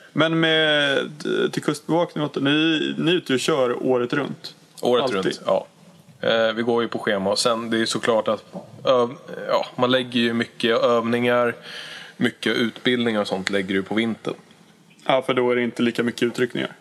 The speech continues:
Speaker 2: Nej. Eh, och dessutom så är det inte lika många båtar som kan gå i is.
Speaker 1: Nej.
Speaker 2: Småbåtarna, de är ju borträknade.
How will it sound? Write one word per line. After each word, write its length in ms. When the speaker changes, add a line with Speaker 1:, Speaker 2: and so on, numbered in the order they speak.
Speaker 2:
Nej. 300
Eh, 380
och 80
dessutom 580
så 120
är 40
det 100
inte 220
lika 560
många 240
båtar 360
som 160
kan 180
gå 180
i 20
is. 380
Speaker 1:
Nej. 220
Speaker 2:
Småbåtarna, 760
de 240
är 40
ju 60
borträknade. 720